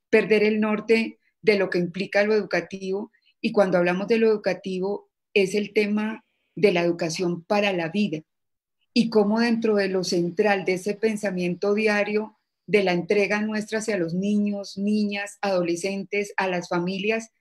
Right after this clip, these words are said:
está el formar para la vida, el reaccionar ante la angustia, la preocupación, el reto,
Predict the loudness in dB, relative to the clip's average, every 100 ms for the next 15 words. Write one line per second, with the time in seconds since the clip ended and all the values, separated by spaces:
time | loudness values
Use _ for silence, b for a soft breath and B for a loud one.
0 | _ _ -4 -4 0 -2 0 -2 0 0
1 | -2 -2 -2 0 -2 -2 -4 -4 -8 _
2 | _ _ _ B _ 2 4 2 2 0
3 | -2 -2 -2 -2 -2 -2 0 0 0 -8
4 | -4 0 0 -2 -4 -6 -10 -10 -12 _
5 | _ -2 0 2 0 -2 -4 -2 -4 0
6 | 0 0 -4 -8 _ _ 0 2 4 4
7 | 4 0 -8